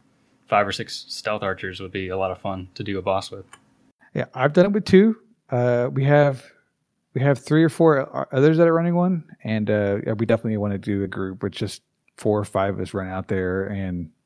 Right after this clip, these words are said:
Speaker 2: stack all that damage, and I think it'd be a lot of fun.
Speaker 1: I think so too. I'd like to get a few, you know, tamers, summoners, bards in there, because if you can get a bard proc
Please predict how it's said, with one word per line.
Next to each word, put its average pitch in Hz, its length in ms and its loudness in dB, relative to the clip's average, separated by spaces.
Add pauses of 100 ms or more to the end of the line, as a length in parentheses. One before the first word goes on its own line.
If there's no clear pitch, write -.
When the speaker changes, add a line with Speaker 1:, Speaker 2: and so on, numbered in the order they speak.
Speaker 2:
stack - 380 -6
all 95 80 0
that 87 120 -2
damage, 92 400 -6
and 87 180 -10 (320)
I - 40 -10
think - 180 -4
it'd 90 80 -2
be 95 80 -4
a - 60 -4
lot - 120 -6
of - 60 -10
fun. - 240 -14 (1300)
Speaker 1:
I 113 100 0
think 107 120 0
so 92 140 -6
too. 98 200 -2
I'd 110 120 0
like 135 160 2
to - 60 2
get 107 100 2
a 104 40 0
few, 107 380 -2 (220)
you 101 80 -6
know, 90 100 -4
tamers, 95 480 -6
summoners, 92 340 -6
bards 92 300 -2
in 95 100 -4
there, 95 200 -8 (480)
because 101 480 0
if - 100 -8
you 113 80 0
can 110 140 -2
get 101 100 2
a 92 40 -2
bard 95 460 2
proc - 420 -2